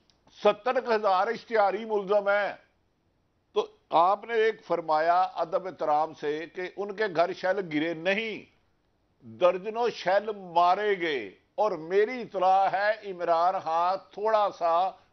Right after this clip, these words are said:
उसकी स्मेल से अंदर जो लोग हैं डिस्टर्ब भी हुए। मेरी जो इन्फॉर्मेशन है, और खुद इमरान खान कहना है, इम-, वो इमरान खान को पकड़ना नहीं चाहते, रास्ते से हटाना चाहते हैं।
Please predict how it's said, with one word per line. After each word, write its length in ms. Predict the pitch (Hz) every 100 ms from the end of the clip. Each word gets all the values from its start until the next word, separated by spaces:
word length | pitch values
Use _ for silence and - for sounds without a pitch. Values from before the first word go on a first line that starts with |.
| -
उसकी 320 | 170 - 226
स्मेल 420 | - 170 175 196
से 240 | 190 202 208
अंदर 400 | 170 165 214 220
जो 160 | 208
लोग 280 | 196 180 170
हैं 120 | 190
डिस्टर्ब 400 | 180 - 190 185
भी 260 | 147 170 214
हुए। 440 | 151 139 110 76 - _ _ _ _ _ _ _ _ _
मेरी 360 | 160 208 247 311
जो 140 | 285
इन्फॉर्मेशन 800 | 247 226 - 214 185 190 185 220
है, 100 | 220
और 100 | 226
खुद 260 | - 240 254
इमरान 460 | 233 202 196 233 202
खान 240 | 220 196
कहना 240 | 196 170
है, 240 | 165 147 - -
इम-, 180 | 196 196 -
वो 320 | 214 247 247
इमरान 580 | 247 226 190 175 208 233
खान 300 | - 165 185
को 500 | 196 208 202 208 202 -
पकड़ना 440 | 208 220 240 233 220
नहीं 180 | 208
चाहते, 480 | - 175 135 101 90 _ _ _ _ _ _ -
रास्ते 580 | 185 196 220 - 240 220
से 140 | 220
हटाना 400 | 175 165 147 151
चाहते 440 | - 135 131 113
हैं। 180 | 92 -